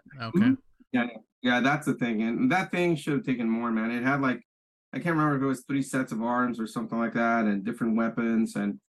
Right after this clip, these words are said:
Speaker 1: Wow.
Speaker 2: and, and
Speaker 1: So you did
Speaker 2: and
Speaker 1: that
Speaker 2: it was
Speaker 1: in,
Speaker 2: just
Speaker 1: you did it in a week?
Speaker 2: In a week.
Speaker 1: Wow,
Speaker 2: Mm-hmm.
Speaker 1: because that is so realistic. <laughs>
Speaker 2: Thank you, man.
Speaker 1: Oh
Speaker 2: Yeah,
Speaker 1: my
Speaker 2: no
Speaker 1: gosh.
Speaker 2: sleep at all, man. No sleep at all. It was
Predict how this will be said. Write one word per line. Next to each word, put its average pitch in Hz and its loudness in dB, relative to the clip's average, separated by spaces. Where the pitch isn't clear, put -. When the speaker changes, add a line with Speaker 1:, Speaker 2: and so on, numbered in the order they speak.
Speaker 1:
Wow. 127 0
Speaker 2:
and, - 6
and 107 2
Speaker 1:
So - -4
you 156 4
did 160 2
Speaker 2:
and 156 2
Speaker 1:
that 170 4
Speaker 2:
it 170 4
was 139 0
Speaker 1:
in, 160 4
Speaker 2:
just - -10
Speaker 1:
you 131 2
did 151 2
it 151 2
in 131 2
a 113 2
week? 127 -2
Speaker 2:
In 151 4
a - 6
week. 151 2
Speaker 1:
Wow, 120 2
Speaker 2:
Mm-hmm. 107 -2
Speaker 1:
because 123 0
that 180 0
is 160 2
so - 0
realistic. 143 0
<laughs> - -4
Speaker 2:
Thank 147 -2
you, 123 0
man. 117 -4
Speaker 1:
Oh 123 0
Speaker 2:
Yeah, 131 4
Speaker 1:
my 131 4
Speaker 2:
no 151 4
Speaker 1:
gosh. 113 0
Speaker 2:
sleep 147 -6
at - -6
all, 135 2
man. 120 -12
No 135 4
sleep 135 0
at 117 0
all. 117 0
It 117 -4
was 117 -4